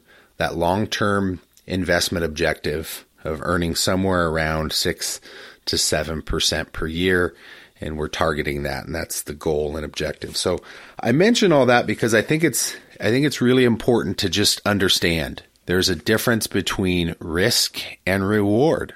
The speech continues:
Reward being the interest rate you get, risk being that short-term volatility. And I say short-term. Um, long-term, pretty comfortable with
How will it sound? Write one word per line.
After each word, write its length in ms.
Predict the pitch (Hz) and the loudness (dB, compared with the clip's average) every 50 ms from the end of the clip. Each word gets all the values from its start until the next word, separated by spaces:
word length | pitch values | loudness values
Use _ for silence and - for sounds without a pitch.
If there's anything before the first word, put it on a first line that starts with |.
| - - | -10 -4
Reward 500 | 87 95 92 85 87 87 95 101 92 82 | -2 -2 0 0 2 2 2 2 2 2
being 200 | 98 92 85 85 | 2 2 2 2
the 120 | 85 90 | 2 2
interest 360 | 117 120 - 127 101 - - | 2 2 2 0 0 2 0
rate 140 | 101 82 - | 0 0 0
you 120 | 76 82 | -4 -6
get, 340 | 73 - 78 78 85 104 - _ - _ _ - - - - - - - | -6 -4 -4 -4 -4 -4 -8 _ -20 _ _ -20 -20 -20 -20 -20 -12 -4
risk 460 | - 95 107 123 135 - - - 98 | 2 4 4 4 4 2 -2 -4 -2
being 360 | 92 98 95 95 95 92 92 | 0 2 4 4 4 4 4
that 240 | 92 90 87 87 - | 4 2 2 0 0
short-term 920 | - - - - - 113 110 113 - - - - 110 104 101 95 95 90 78 | -4 -4 -2 0 2 2 2 2 -2 -4 -6 -4 -2 0 0 0 0 0 0
volatility. 800 | 76 87 85 85 85 - - - 135 135 117 - 87 - - - _ _ _ _ _ - - - - - _ - | 0 2 2 2 0 -2 0 0 0 0 0 -2 -4 -6 -10 -14 _ _ _ _ _ -20 -20 -20 -20 -20 _ -8
And 120 | - 90 95 | -4 -2 0
I 80 | 92 | 0
say 240 | 92 - - 101 90 | -2 -2 -2 -4 -4
short-term. 720 | 85 - - 131 127 117 - - - - 82 73 69 - - - _ - - - - - - - _ _ - | -2 -2 0 0 0 0 -2 -4 -6 -6 -6 -8 -10 -12 -14 -20 _ -20 -20 -20 -20 -20 -20 -20 _ _ -6
Um, 320 | 87 85 82 80 78 80 - - - - - - - - - - | -4 -2 -2 -2 -4 -6 -10 -14 -20 -18 -18 -18 -18 -14 -8 -2
long-term, 960 | 95 101 98 113 135 151 156 156 147 - - 139 123 123 123 123 127 123 - _ - | 2 4 4 6 6 6 4 2 0 0 0 2 2 4 4 2 2 0 -4 _ -10
pretty 200 | - - 110 113 | -4 -2 -2 0
comfortable 760 | 110 - 120 127 127 123 - 113 95 95 101 95 92 90 - - - - _ - | 0 0 0 0 0 0 -4 -4 0 2 2 2 2 0 -4 -10 -20 -18 _ -4
with 340 | 87 90 90 - - - | 0 0 0 -2 -4 -14